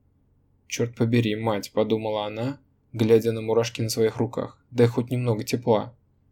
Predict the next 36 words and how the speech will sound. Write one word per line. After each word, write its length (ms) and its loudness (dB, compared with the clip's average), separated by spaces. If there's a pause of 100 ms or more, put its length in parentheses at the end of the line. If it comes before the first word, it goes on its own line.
(760)
Даллас 380 4
обтирался 520 0
полотенцем, 640 0
стараясь 440 2
не 80 -2
смотреть 440 0
на 100 4
то, 180 0
что 200 -4
пока 320 0
заметил 440 -4
только 300 -2
он. 360 -6 (840)
Он 180 2
обратил 380 4
на 120 2
это 140 0
внимание 440 2
сразу 420 2
же, 140 -8
ещё 260 0
до 220 2
того, 280 2
как 240 -2
вылез 280 0
из 100 -2
своей 220 0
камеры. 600 -6 (280)
Корабль 400 4
сам 240 2
устроил 400 4
так, 240 0
чтобы 280 0
он 120 2
увидел 400 0
это. 280 -6